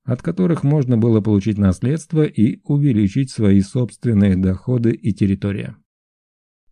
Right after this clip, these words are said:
Согласно документам, которые попали в руки Юрию, один из графов, который раньше был бароном, при помощи такого яда и семейных взаимоотношений с соседями довольно быстро занял приличную территорию,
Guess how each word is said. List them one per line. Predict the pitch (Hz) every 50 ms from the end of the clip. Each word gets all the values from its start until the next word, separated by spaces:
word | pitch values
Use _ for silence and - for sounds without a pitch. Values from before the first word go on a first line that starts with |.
| - -
Согласно | - 113 104 180 202 190 - 185 143
документам, | 120 117 101 - 107 107 110 131 170 180 180 175 147
которые | 107 110 98 - 104 98 92 95
попали | 90 101 95 - 104 101 95 95
в | 95 95
руки | 95 95 92 - 101
Юрию, | 98 95 87 95 127 160 185 180 170 160 - -
один | - 107 98 104 101 101
из | 92 90
графов, | 90 98 113 143 151 151 170 151 -
который | - 160 151 151 151 131 131 131
раньше | 139 135 131 123 - - 135 123
был | 110 104 120 127 120
бароном, | 120 120 131 139 131 127 123 120 120 120 107 - _ _ -
при | 113 113
помощи | - 196 202 196 196 - -
такого | 175 - 147 - - 147 131 120
яда | 107 101 101 113 147 165 156 151
и | 139 110 110
семейных | 104 104 - 131 135 160 170 165 151 127 113
взаимоотношений | 90 90 90 98 104 101 98 98 95 98 95 98 110 107 95 95 - - 104 101 101 101 98 92
с | 85 -
соседями | - 107 101 90 - - 175 165 165 160 160 151
довольно | 117 117 123 139 151 151 147 139 127
быстро | 107 101 120 165 170 - - 156 160
занял | 143 110 110 123 135 143 143 139
приличную | 131 - 117 110 113 123 127 - - 139 135 127
территорию, | - 165 180 175 - 190 139 107 101 98 98